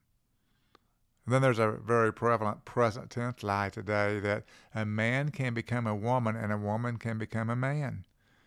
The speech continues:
And I know all about gender dysphoria. I understand what's going on in those lives, but for us to tell s-, a woman that she can actually become a man in every sense of the word is a lie. It's not the truth.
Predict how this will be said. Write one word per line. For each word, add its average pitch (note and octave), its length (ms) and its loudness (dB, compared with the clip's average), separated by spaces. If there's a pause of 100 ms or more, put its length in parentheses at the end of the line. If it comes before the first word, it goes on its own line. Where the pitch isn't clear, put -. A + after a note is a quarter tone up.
(500)
And C3 140 6
I E3+ 80 8
know D3+ 160 10
all A#2+ 180 8
about B2 320 2
gender C#3+ 260 2
dysphoria. C#3+ 600 2
I C3+ 100 2
understand C#3+ 480 0
what's B2+ 180 -2
going A#2+ 280 0
on C3 180 2
in A#2+ 60 -2
those A2 180 -2
lives, C3+ 320 4
but C3 220 4 (420)
for C3 260 6
us D3+ 340 2
to C3 120 -4
tell D3+ 280 2
s-, C3 220 -8
a C#3+ 100 -2
woman C3+ 360 0
that A#2 140 -4
she F#3 180 0
can D#3 380 0
actually C#3 380 -2
become B2+ 520 -2 (260)
a A#2 140 0
man B2 320 2
in A#2 140 0
every B2+ 180 0
sense B2 300 -2
of A2+ 60 -6
the G#2+ 100 0
word G#2+ 240 2
is G2 100 -2
a A2 80 -2
lie. B2+ 240 -2
It's A2 160 -8
not G2+ 140 0
the - 80 -8
truth. C3 340 -2